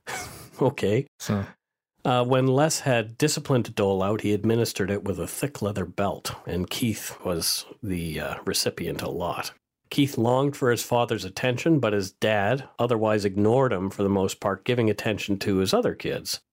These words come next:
Speaker 1: When attention did come, it was in the form of wisecracks and derision while Les Jesperson was drinking.
Speaker 2: Hmm.
Speaker 1: Les had a twisted sense of humor, too. When Keith was a boy, they had an electric fence. He wanted to know,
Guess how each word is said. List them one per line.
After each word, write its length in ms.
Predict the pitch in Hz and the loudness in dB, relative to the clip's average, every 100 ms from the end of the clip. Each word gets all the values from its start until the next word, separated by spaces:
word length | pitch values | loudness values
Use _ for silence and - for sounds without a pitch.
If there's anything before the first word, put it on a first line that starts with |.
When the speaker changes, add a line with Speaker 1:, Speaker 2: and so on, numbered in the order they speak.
| _ _ | _ _
Speaker 1:
When 160 | 117 120 | 2 2
attention 500 | - 131 120 107 98 | 2 0 0 -2 0
did 240 | 127 147 | 0 0
come, 340 | - 90 85 98 | -2 0 0 -2
it 100 | 117 | -2
was 160 | 120 | 0
in 80 | 113 | 2
the 80 | 117 | 2
form 320 | - 120 110 | 0 0 2
of 80 | 95 | 0
wisecracks 920 | 87 90 104 120 - - 104 110 - | -2 0 0 0 -4 -4 -2 -2 -2
and 140 | 101 95 | 0 0
derision 540 | 95 107 104 87 82 | 2 2 2 -2 -2
while 200 | 85 87 | 0 0
Les 300 | 90 104 - - | 0 -2 -6 -4
Jesperson 640 | 95 90 - 92 95 82 | -4 -4 -6 -6 -4 -2
was 200 | 87 85 | -2 -4
drinking. 460 | - 65 - - - | -6 -8 -10 -10 -6
Speaker 2:
Hmm. 280 | - 131 110 - _ | 0 2 2 0 _
Speaker 1:
Les 460 | - 143 135 - - - | 2 2 2 -2 -6 -6
had 180 | - 107 | -2 -2
a 60 | 104 | -2
twisted 500 | - 175 156 - 113 | 0 2 2 0 0
sense 280 | - 107 | 0 2
of 100 | 104 | 2
humor, 340 | 101 170 127 95 | 4 4 4 2
too. 480 | - 190 113 85 - - - - - | 2 4 4 2 0 -12 -20 -20 -2
When 180 | 113 107 | 0 0
Keith 300 | - 160 - | 2 2 2
was 140 | 113 | 2
a 80 | 101 | 2
boy, 360 | 95 151 110 | 4 4 4
they 140 | 101 104 | 2 0
had 160 | 110 | 0
an 60 | 113 | 2
electric 440 | 98 101 - 90 | 2 2 -2 -8
fence. 540 | - - 98 - - - _ _ - | -4 -2 0 -2 -4 -6 _ _ -2
He 80 | 117 | 2
wanted 240 | 127 123 | 2 2
to 80 | 104 | 2
know, 400 | 107 104 113 | 2 4 2